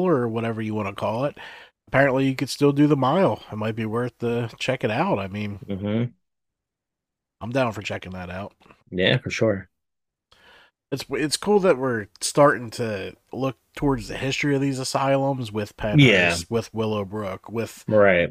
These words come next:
Speaker 1: I don't, I think Trans Allegheny burnt down, so I don't think we can go there. That
Speaker 2: Oh, okay.
Speaker 1: place,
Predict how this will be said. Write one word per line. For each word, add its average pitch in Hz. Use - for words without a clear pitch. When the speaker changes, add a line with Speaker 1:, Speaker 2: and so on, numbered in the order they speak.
Speaker 1:
I 135
don't, 151
I 143
think 202
Trans 147
Allegheny 117
burnt 95
down, 78
so -
I 104
don't 110
think 113
we 104
can 95
go 92
there. 87
That 131
Speaker 2:
Oh, 117
okay. 123
Speaker 1:
place, 92